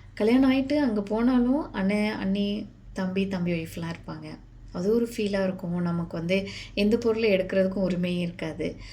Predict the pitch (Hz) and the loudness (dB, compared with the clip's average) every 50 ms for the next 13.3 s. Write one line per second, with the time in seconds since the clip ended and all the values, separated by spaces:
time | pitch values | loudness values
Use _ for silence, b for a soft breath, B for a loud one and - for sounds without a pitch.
0 | B B B B 202 196 196 247 254 285 277 269 - - 220 180 170 170 190 190 | B B B B -8 -4 -2 0 2 2 2 2 0 -2 -2 0 0 0 0 0
1 | 190 233 247 294 339 403 349 320 277 254 240 233 233 233 240 247 233 220 202 202 | 0 0 2 2 2 2 2 0 2 2 4 4 4 4 4 4 2 2 2 0
2 | 202 - 208 196 196 190 190 190 202 214 214 202 185 185 - - 185 180 175 170 | 0 0 0 2 2 4 4 2 2 2 2 0 0 0 -2 -4 -4 -4 -4 -4
3 | 165 165 170 170 170 165 - - 175 175 175 170 151 156 165 175 190 226 247 254 | -6 -6 -6 -6 -8 -8 -6 -6 -6 -4 -4 -6 -6 -4 -4 -2 0 4 4 6
4 | 247 247 269 277 277 247 220 208 190 202 196 190 - 180 170 165 160 156 156 175 | 6 6 6 4 4 4 4 2 2 0 0 -2 -2 -4 -2 -4 -4 -4 -2 -2
5 | - - B B B B B B B B B B - - - 254 254 262 247 233 | -2 -2 B B B B B B B B B B -8 -2 0 4 4 6 6 6
6 | 233 233 - - 233 247 294 320 - - - - 247 247 233 247 240 240 - 208 | 6 4 4 2 2 2 2 -2 -6 -10 -2 2 2 4 4 4 2 2 0 0
7 | 202 185 185 180 185 196 190 185 180 175 175 170 160 165 165 202 214 254 285 294 | 2 2 2 2 2 0 0 0 0 -4 -6 -6 -6 -6 -8 -6 -4 -2 -2 -2
8 | 269 220 202 190 190 190 - - 160 156 - 247 247 B B B B B B B | -2 -2 -2 -2 -2 -4 -6 -8 -8 -6 -6 -8 -8 B B B B B B B
9 | - - - - 226 220 214 214 214 214 214 226 - - 233 240 240 240 240 233 | -20 -16 -10 -6 -4 -4 -2 -2 -4 -4 -4 -6 -6 -2 0 2 2 4 2 2
10 | 226 226 277 339 349 - 294 247 208 202 202 202 190 180 180 170 165 160 165 202 | 2 2 0 -2 -2 -2 -2 0 0 0 -2 -2 -2 -4 -4 -6 -6 -6 -4 -4
11 | 247 294 B B B B B B B B B B B B B B B B - - | -4 -6 B B B B B B B B B B B B B B B B -18 -18
12 | - - - - - - - - 233 233 254 285 320 302 285 294 - 214 196 190 | -18 -18 -20 -20 -20 -20 0 2 4 4 6 4 4 4 2 0 0 -2 -2 0
13 | 190 208 240 285 320 | 0 0 0 0 -2